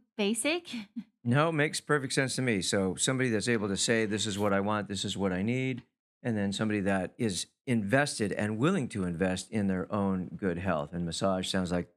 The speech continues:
Speaker 2: it's an integral part of it.
Speaker 1: Yeah, like, some people have never tried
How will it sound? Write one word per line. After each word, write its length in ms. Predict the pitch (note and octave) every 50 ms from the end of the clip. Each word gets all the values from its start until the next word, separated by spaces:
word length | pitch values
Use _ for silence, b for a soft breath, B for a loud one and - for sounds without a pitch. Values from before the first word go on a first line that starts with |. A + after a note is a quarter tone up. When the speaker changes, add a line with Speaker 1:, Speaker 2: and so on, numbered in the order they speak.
| -
Speaker 2:
it's 180 | - G#2+ - -
an 80 | F2+ F2+
integral 580 | E2+ - - - A#2+ A#2 G#2+ F#2+ G2 F#2 F2+
part 340 | F2 - - - G2 G2 F#2
of 100 | E2+ C#2
it. 200 | C2+ A1+ - _ B B B B B -
Speaker 1:
Yeah, 380 | G#4+ A4+ G4 D#4 A3 F3+ - - - -
like, 160 | C4+ C4+ C#4
some 320 | - - - G4 F#4+ A4 A#4+
people 300 | G#4+ A4 G4 - E4+ D#4
have 120 | C#4 A3
never 600 | A3+ A#3+ A#3+ A#3+ B3 C4 C4+ B3+ C#4 C#4 C#4 C4+ C4 -
tried 320 | - - A3+ G#3 G3+ A#3